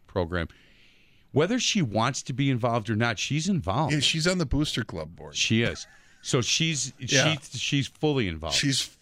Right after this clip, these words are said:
Speaker 2: all in. <laughs>
Speaker 1: Hey, do you think that, um, after Caleb, and, and you don't, we're not gonna hold you to this, but after Caleb gets done, will you then pass the reins off? What, what's your thought on that?
Speaker 2: I don't know. I'm
Speaker 1: Yeah.
Speaker 2: year to year.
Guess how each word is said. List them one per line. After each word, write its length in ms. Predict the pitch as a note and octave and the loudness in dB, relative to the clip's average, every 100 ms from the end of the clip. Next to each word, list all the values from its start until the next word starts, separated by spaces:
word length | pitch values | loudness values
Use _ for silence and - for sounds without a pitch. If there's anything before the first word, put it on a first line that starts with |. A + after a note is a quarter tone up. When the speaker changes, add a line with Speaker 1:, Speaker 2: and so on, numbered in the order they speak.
| - | -6
Speaker 2:
all 260 | C3 B2 | 0 0
in. 180 | A#2+ F#2 - | 0 -4 -10
<laughs> 40 | - - - E3+ | -12 -12 -4 -2
Speaker 1:
Hey, 180 | - F3+ | 2 0
do 140 | C3+ C3+ | 0 0
you 180 | G3 A#3 | 0 0
think 260 | B3+ G3+ | 0 0
that, 180 | F#3+ A#2 | -2 -2
um, 380 | C#2 A#2+ A2 G#2 - - | -2 0 0 -2 -6 -4
after 360 | C3 D#3+ - | -2 -2 -4
Caleb, 640 | B2 - C3 C3 C3+ C#3 - | -8 -4 -2 0 0 -2 -2
and, 120 | C3 B2+ | 0 0
and 320 | B2 A2+ - - | 0 -2 -8 -6
you 140 | C#3 | -2
don't, 260 | E3 G#2+ - A2+ | -2 -4 -10 -8
we're 140 | A2+ | -2
not 260 | C3+ D3 D#3 | 0 0 0
gonna 160 | D3 G2+ | -4 -4
hold 320 | F#2+ G#2 A2 | 0 0 0
you 80 | C#3 | -2
to 140 | C3+ | 0
this, 320 | C#3+ C#3+ - - _ _ | 0 -2 -6 -16 _ _
but 100 | A#2 - | -10 -4
after 360 | C3+ D#3+ - D#3+ | -2 -2 -6 -8
Caleb 520 | - C3+ C#3 D3+ A#2+ | -4 -2 0 -2 -2
gets 280 | C#3 - - _ | -6 -6 -12 _
done, 440 | B2+ A#2+ G2 E2+ E2+ _ _ _ _ _ - | 0 0 0 -4 -10 _ _ _ _ _ -2
will 120 | A#2+ | 0
you 200 | A#2+ C3+ | 2 2
then 180 | C#3+ D3 | 2 0
pass 340 | A2+ C#3 C3+ - | 0 -2 -2 -2
the 120 | G#2 | -2
reins 380 | G2 C3 E3+ G3 | 0 0 0 -2
off? 360 | G3 G#3 - | -2 -4 -4
What, 200 | C#3+ C#3 | -2 0
what's 300 | B2 D3 - | 0 -2 -2
your 100 | E3 | -4
thought 260 | - C#3+ D#3+ | -2 -2 -2
on 140 | G#2 | -2
that? 240 | F2 D#2+ E2 - - - | -4 -6 -10 -16 -20 -10
Speaker 2:
I 160 | A#2 A2+ | -4 -2
don't 180 | F#2+ | -2
know. 240 | G2+ G#2 A2 - | -6 -10 -12 -8
I'm 100 | A#2+ | 0
Speaker 1:
Yeah. 100 | G2+ | 2
Speaker 2:
year 100 | G#2+ | 2
to 80 | G#2+ | 0
year. 360 | F#2+ G2+ G#2+ | 0 -2 -2